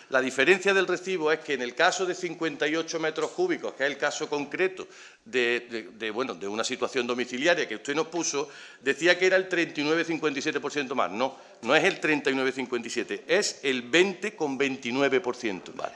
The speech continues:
Speaker 1: Exactamente.
Speaker 2: ¿Usted recuerda la
Speaker 1: Bueno.
Speaker 2: subida que hubo el año pasado de, de agua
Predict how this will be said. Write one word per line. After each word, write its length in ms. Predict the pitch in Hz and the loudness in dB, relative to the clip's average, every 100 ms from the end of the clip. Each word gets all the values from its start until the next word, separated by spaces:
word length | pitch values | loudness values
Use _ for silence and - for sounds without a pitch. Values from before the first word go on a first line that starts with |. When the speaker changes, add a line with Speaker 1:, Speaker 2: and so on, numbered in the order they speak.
| - | -4
Speaker 1:
Exactamente. 640 | 123 160 - - 110 90 - - | 2 4 4 2 0 -2 -10 -18
Speaker 2:
¿Usted 240 | - - 104 | -12 -4 2
recuerda 640 | 123 120 110 104 95 - | 4 6 6 8 8 4
la 180 | - 98 | -4 -6
Speaker 1:
Bueno. 160 | 90 90 | -2 -2
Speaker 2:
subida 420 | - 95 98 95 | -2 -2 2 2
que 140 | 95 92 | 2 0
hubo 420 | 92 98 92 90 | 0 0 -2 -2
el 100 | 90 | -4
año 200 | 95 90 | -4 -6
pasado 480 | 87 - 92 87 85 | -4 2 4 2 -2
de, 320 | 90 87 87 | -6 -6 -10
de 180 | 85 85 | -2 0
agua 340 | 85 101 131 | 0 -2 -8